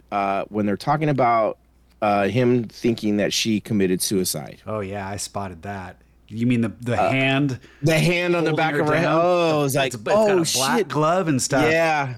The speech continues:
Speaker 2: And, uh, I, I did see it the first time, and I thought, "Well, that's weird. Does that mean, are they suggesting that, that, that she was murdered?" And then I read a little bit about it,
Speaker 1: Yes.
Speaker 2: and I guess that is,
Speaker 1: <laughs>
Speaker 2: that is one of the theories, is that,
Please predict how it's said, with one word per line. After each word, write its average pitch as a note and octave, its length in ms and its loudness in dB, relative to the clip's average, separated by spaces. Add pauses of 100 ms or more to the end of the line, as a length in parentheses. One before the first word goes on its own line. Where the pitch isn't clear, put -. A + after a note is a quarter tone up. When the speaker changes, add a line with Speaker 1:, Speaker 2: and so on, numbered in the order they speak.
Speaker 2:
And, C3 500 0
uh, B2 280 0 (180)
I, C#3 240 -6
I C3 140 -2
did C#3 220 2
see E3+ 200 2
it D3+ 80 -2
the B2+ 80 0
first D#3 380 -2
time, D#3+ 480 2
and A#2 580 -2 (480)
I - 80 -16
thought, G2+ 320 -18
"Well, G#2 100 -12
that's C#3 180 -4
weird. C3 360 0
Does A2+ 100 -2
that B2 160 0
mean, C3+ 380 -2
are B2+ 120 -4
they C#3 120 0
suggesting B2 720 -2
that, B2+ 400 0
that, A#2+ 340 -4
that A#2 180 -6
she - 200 -2
was A2 180 -6
murdered?" D#3+ 400 2
And D3 160 2
then D3+ 80 4
I C3+ 100 2
read C#3 220 0
a C3+ 60 2
little B2 200 0
bit C3 120 2
about C3 240 0
it, B2+ 80 0
Speaker 1:
Yes. - 280 -4
Speaker 2:
and B2 80 -2
I B2+ 60 0
guess B2+ 240 0
that G3 160 2
is, C#3+ 480 0
Speaker 1:
<laughs> - 20 -14
Speaker 2:
that C3+ 140 2
is C3+ 140 2
one C3+ 140 2
of B2 60 0
the A#2+ 100 -2
theories, C#3+ 420 0
is G#2+ 240 -10 (140)
that, A2 220 -10